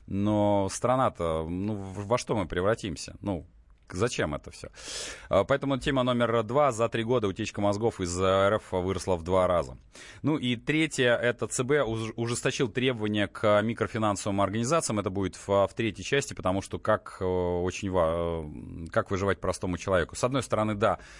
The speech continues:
мы говорим о каких-то там, э, больших, э, процентах, гра-, достаточно грабительских,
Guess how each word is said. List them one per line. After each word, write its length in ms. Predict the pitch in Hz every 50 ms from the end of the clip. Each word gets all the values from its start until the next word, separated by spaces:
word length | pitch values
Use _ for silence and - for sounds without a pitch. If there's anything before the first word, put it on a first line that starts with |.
| - - -
мы 80 | - 110
говорим 380 | 104 107 113 113 110 101 101 98
о 180 | 98 95 92
каких-то 500 | - 107 98 - 101 - - 90 85 82 76
там, 320 | 82 85 82 80 80 80 80 80
э, 360 | 82 82 82 80 80 80 78
больших, 480 | 78 85 95 101 - - 117 - - -
э, 200 | 92 90 87 78
процентах, 500 | - 95 95 - - 139 127 - 95 82
гра-, 220 | 82 87 87 90
достаточно 440 | 82 - - - 110 - - - 92
грабительских, 760 | 82 92 95 104 113 127 117 107 98 87 - - 98 85 -